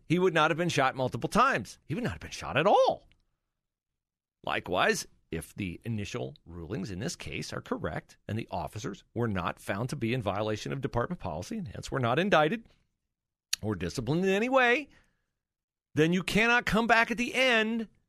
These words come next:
and twenty twenty hindsight it, Monday morning quarterback it, and say,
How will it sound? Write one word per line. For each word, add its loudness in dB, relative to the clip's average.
and 2
twenty 0
twenty 0
hindsight 2
it, -2
Monday 2
morning 2
quarterback 2
it, -4
and 0
say, 0